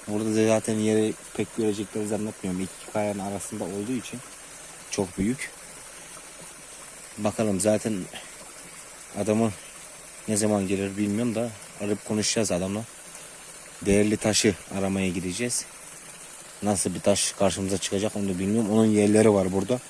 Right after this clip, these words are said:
Ama nerede bilmiyorum. Kayalara falan baktım da daha güzel yerleri bulabiliriz. Ama altın konusunda gerçekten çok verimli bir yer. Kuvars taş çünkü arkadaşlar kuvars taşı çok aşırı derece yüksek miktarda bulunuyor.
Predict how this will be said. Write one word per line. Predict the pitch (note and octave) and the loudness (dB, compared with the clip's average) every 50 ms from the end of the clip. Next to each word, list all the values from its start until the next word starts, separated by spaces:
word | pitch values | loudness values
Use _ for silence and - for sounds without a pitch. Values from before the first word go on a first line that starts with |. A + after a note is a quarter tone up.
| - - - - - - - - - | -14 -14 -14 -14 -14 -14 -14 -10 -4
Ama | G2 G#2 A2 A#2 | 2 6 8 8
nerede | A#2 A#2+ A#2+ A2 G#2+ A2 A#2+ A#2 | 10 10 10 8 8 6 4 4
bilmiyorum. | A2+ G#2+ G#2+ G#2 G2+ F#2+ F#2 F2 - - - - - - - - - - - - - - - - | 6 4 4 4 2 2 2 0 -2 -6 -14 -18 -18 -18 -18 -16 -16 -16 -16 -16 -16 -18 -12 -2
Kayalara | - G#2+ G#2+ A2 A2+ A#2 A#2+ A#2+ | 6 8 10 10 10 10 8 6
falan | - - B2 B2 B2 A#2+ A#2+ | 6 4 4 4 4 4 4
baktım | B2+ C3 - - - D#3+ D3+ C3+ | 2 2 0 0 0 0 2 2
da | A2 - - - - - - - - - - - - - - - - - - - - - - - F#2+ | 0 -2 -2 -10 -16 -18 -16 -16 -16 -16 -16 -16 -14 -14 -16 -16 -16 -16 -16 -14 -14 -12 -8 -2 -2
daha | G#2 G#2 A#2+ A#2+ | 0 2 2 0
güzel | A#2 A2+ G#2+ A#2+ A#2 A#2 | 0 0 2 2 2 4
yerleri | A#2 A2 A2 A2+ A#2+ A#2 A2+ | 4 2 2 2 2 0 0
bulabiliriz. | A2 G#2+ A2 G#2 G#2+ A2 G2+ G2 - - | 0 0 0 2 0 0 2 2 2 0
Ama | - G#2+ A#2+ A#2+ | 0 0 2 2
altın | F#2 A2 A2+ G#2+ - C3 A#2+ | 4 4 2 2 2 0 0
konusunda | - - A#2 A#2 G#2+ - - A#2+ A#2+ A#2+ | 0 2 0 0 0 0 -2 0 0 2
gerçekten | A2 A2+ A#2 A2 - A2+ - - B2 | 2 2 2 2 0 -2 0 0 0
çok | - - A#2+ G#2+ F#2+ G#2 | 0 2 0 0 6 6
verimli | G#2 G2+ G#2 G#2+ G2+ G2 F#2 | 6 6 6 4 4 2 4
bir | G2+ | 4
yer. | G2 F#2+ F2+ | 4 4 2
Kuvars | - - G#2+ A2+ A#2 A2 - - - - | 0 0 2 4 4 4 2 -2 0 6
taş | A#2+ A#2+ A2+ - - - | 6 6 6 6 2 0
çünkü | - A#2+ A#2 A2 - F#2+ | 2 2 2 4 6 4
arkadaşlar | G2 G2+ - A#2 A2+ G#2+ - - - F#2 E2+ - | 4 6 4 2 2 2 2 2 0 0 -2 -2
kuvars | - - G#2 A2 A#2 A#2+ - - - - - - - - - - - - - | 2 6 8 8 8 8 8 4 2 2 -4 -8 -8 -10 -10 -12 -12 -8 2
taşı | - G#2+ G#2+ G2+ - B2 | 6 6 6 6 4 0
çok | - - - A#2+ A2+ - - - | 0 4 4 4 2 2 2 4
aşırı | G2+ F#2+ - - A#2 A2+ B2+ B2 | 4 4 4 2 6 6 6 8
derece | A#2+ A2+ A2 G#2 G2 G2+ A2 A#2+ C3+ - - - - - - - - - | 8 6 6 6 6 4 4 4 2 0 -6 -14 -14 -14 -14 -14 -10 -2
yüksek | - G2 G2+ - - - B2 - | 2 2 4 4 6 4 4 4
miktarda | A#2 A2 - - - A2 G#2+ G#2+ A2 G2 | 4 0 2 6 6 6 8 8 6 4
bulunuyor. | G2 F#2 F#2 F#2 F#2 F#2 F2 - - | 4 2 2 2 2 0 0 -2 -4